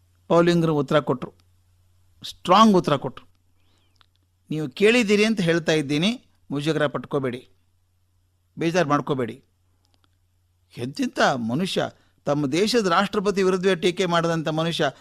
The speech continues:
ಸಾರಾಭಾಯರು ಬಿಡ್ತಾರೆ?" ಚಕ್ ಅಂತ ಹೇಳಿಬಿಟ್ರು.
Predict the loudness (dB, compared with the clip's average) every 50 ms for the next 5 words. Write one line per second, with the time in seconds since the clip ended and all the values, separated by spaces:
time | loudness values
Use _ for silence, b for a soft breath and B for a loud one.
0 | b b -2 0 0 0 2 2 0 0 0 -2 -4 -6 -4 -4 -2 -2 -2 -4
1 | -6 -10 _ _ _ _ _ _ _ _ -20 _ _ -6 -4 -4 -4 -4 0 2
2 | 2 4 4 4 4 4 2 0 -4 -8 -20